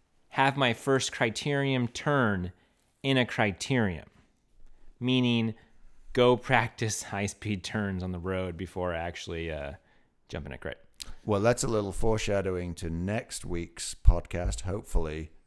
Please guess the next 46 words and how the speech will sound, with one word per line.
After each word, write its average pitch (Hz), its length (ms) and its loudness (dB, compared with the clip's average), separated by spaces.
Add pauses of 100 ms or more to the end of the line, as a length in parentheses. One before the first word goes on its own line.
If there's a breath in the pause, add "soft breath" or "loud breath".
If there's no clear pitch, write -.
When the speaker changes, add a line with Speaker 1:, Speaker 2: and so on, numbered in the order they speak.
Speaker 2:
because 90 360 -8
we 95 100 -8
saw 101 560 -2
somebody 92 840 -4 (420 soft breath)
that 85 140 -8
hopefully 92 300 -2
we're 82 140 -4
gonna 80 140 -8
be 76 100 -10
talking 78 380 -6
to 76 340 -8 (500 soft breath)
who 95 160 0
was 90 400 -2 (500)
railing 104 920 -2 (600)
a 85 80 -8
high-speed 80 540 -2
turn 78 500 -4 (800)
at 87 100 -6
a 78 100 -6
serious 78 440 -4
angle, 65 420 -12 (340)
and 78 260 -8
w-, - 160 -10 (120)
we'd 87 120 -6
like 85 180 -6
to - 80 -16
talk 82 220 -8
to 73 60 -10
him 80 160 -4
about 71 280 -10
that. 71 260 -10 (800 soft breath)
Speaker 1:
So 160 300 6
before 147 240 4
we 233 80 8
wrap 190 200 6
this 156 160 -2
up, 160 180 4
do 135 80 -2
you 147 60 0
guys 165 200 4
have 156 200 4
any, 170 320 -2
um, 139 480 2
hot, 180 360 6
hot 190 220 2
take 175 340 2